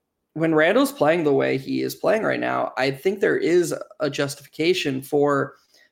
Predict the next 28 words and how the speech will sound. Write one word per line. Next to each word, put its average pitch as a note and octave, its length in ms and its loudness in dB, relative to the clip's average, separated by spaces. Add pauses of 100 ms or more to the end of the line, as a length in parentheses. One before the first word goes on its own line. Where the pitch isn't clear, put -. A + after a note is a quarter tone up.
maybe B3 280 4
not F3 240 2
it C#3+ 140 0
turning D#3 380 0
into C#3+ 320 -4
the C3+ 160 -2
full F3+ 540 2
Julius D3 420 0
Randle C3+ 260 -2
show, B2+ 480 -2
like, B2 360 -2 (420)
just C3+ 180 -8
fully E3 480 4
heliocentric, C#3 1040 -2
but D3+ 80 -2
I D#3+ 80 2
do A3 120 -2
think A3+ 200 -2
it C#3+ 60 4
is C#3+ 180 0
okay C#3+ 640 0
that A#2+ 400 -4 (400)
he D#3+ 280 -6
becomes C#3+ 580 -2
the C3+ 80 -8
number C3 200 -2
one A#2 160 -2
option. - 640 -6